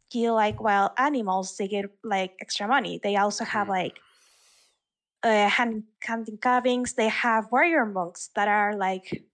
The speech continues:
Speaker 1: their religious unit, and they're, like, the only religious unit that goes on horseback. And they have, uh, i-, an unique technology that is, for example, the castle turret increases the ma-,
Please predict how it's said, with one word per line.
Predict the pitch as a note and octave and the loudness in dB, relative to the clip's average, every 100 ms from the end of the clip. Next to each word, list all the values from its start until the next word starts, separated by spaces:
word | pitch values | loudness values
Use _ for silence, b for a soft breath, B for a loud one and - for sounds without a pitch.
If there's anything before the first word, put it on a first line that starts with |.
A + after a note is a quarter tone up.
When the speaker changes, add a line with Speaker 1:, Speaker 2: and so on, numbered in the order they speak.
| - | -4
Speaker 1:
their | A3 G#3 | -2 -2
religious | G#3+ G#3 G#3 A3+ G3+ - | -2 -4 -4 -4 -6 -4
unit, | A#3 A#3+ B3 _ | -4 -4 -6 _
and | A3+ G#3+ | -6 -4
they're, | G#3+ G#3+ G#3 | -2 -2 0
like, | G#3 G#3 | -2 -4
the | A3 G3+ | -8 -6
only | A3 A3+ A3+ | -4 -2 -2
religious | G#3+ G#3+ G#3 G#3 G#3+ | -2 -4 -4 -4 -4
unit | A#3 A3 A#3 B3 | -4 -2 -2 0
that | G#3+ - - _ | 0 0 -6 _
goes | G#3 G3 G3+ | -2 -2 -2
on | G3 | -4
horseback. | - F4+ E4 - - - - _ _ _ _ _ _ _ _ _ _ _ _ _ _ - | 0 2 2 0 -4 -4 -16 _ _ _ _ _ _ _ _ _ _ _ _ _ _ -2
And | B3 A3 G#3+ G#3+ G#3 G3+ G3 - _ _ _ _ _ _ _ _ _ _ _ _ _ _ _ _ _ | 2 4 4 2 0 -4 -10 -14 _ _ _ _ _ _ _ _ _ _ _ _ _ _ _ _ _
they | B3 A#3 | 2 4
have, | A3 - A3 G#3+ G3+ G3 - _ - | 2 0 2 2 2 2 -2 _ -8
uh, | G#3+ G3+ G3 G3+ - _ _ _ _ _ _ _ _ _ _ _ - | -4 -2 -4 -6 -10 _ _ _ _ _ _ _ _ _ _ _ -6
i-, | A#3+ A#3+ - | -4 -4 -2
an | A#3 A3+ | 0 0
unique | A3 A3 A3 A3 - | -2 -4 -4 -8 -10
technology | A#3 G#3 G#3 A#3 B3+ A#3+ A#3 | -6 -6 -2 0 0 0 -2
that | G#3+ G3+ G3 | 0 -2 -2
is, | G3 - | -8 -10
for | - | -12
example, | - G#3 G3+ G3+ | -10 -10 -8 -8
the | G3+ | -6
castle | G3+ F#3+ G#3+ | -6 -6 -8
turret | G#3+ D4 D#4+ D#4 D#4 | -2 2 4 2 0
increases | A#3+ A3 G#3+ G#3+ G#3 | -8 -6 -8 -6 -8
the | |
ma-, | G3 | -8